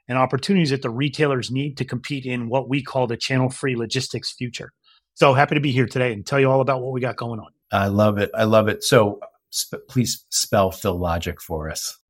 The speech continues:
Speaker 1: F I L O G I C. So logical fulfillment.
Speaker 2: Yep. What I'll do is I'll put a link to your LinkedIn profile, put a link to your website and any other links you and your marketing team give me.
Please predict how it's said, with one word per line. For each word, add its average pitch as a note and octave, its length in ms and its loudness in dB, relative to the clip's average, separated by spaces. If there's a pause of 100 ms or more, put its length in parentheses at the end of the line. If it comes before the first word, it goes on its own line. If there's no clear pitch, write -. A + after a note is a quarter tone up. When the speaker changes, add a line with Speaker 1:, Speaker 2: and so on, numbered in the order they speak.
(120)
Speaker 1:
F D#3+ 180 4
I E3+ 300 8
L D3 200 2
O D3 160 6
G C#3+ 280 -2
I C3+ 140 0
C. A2+ 360 -6
So A#2 320 -6
logical C#3 560 0
fulfillment. - 520 -8 (240)
Speaker 2:
Yep. F2+ 260 -4 (240)
What A2 120 4
I'll B2 100 8
do B2 120 4
is A2 100 2
I'll A2+ 80 4
put - 140 -10
a G#2 60 -4
link A#2 240 -2
to - 120 -2
your A2 80 0
LinkedIn B2+ 340 -2
profile, A2+ 440 0
put G2+ 160 -10
a G2 40 -10
link G#2+ 260 -6
to A2+ 100 -8
your G2+ 80 -6
website G2+ 420 -2
and G2 80 -6
any G2 200 -2
other G2 160 -4
links G2 260 -2
you G#2 80 -4
and G2 80 -4
your F#2+ 80 -4
marketing G2 380 -2
team G2 220 -8
give G2 220 -6
me. G2 200 -4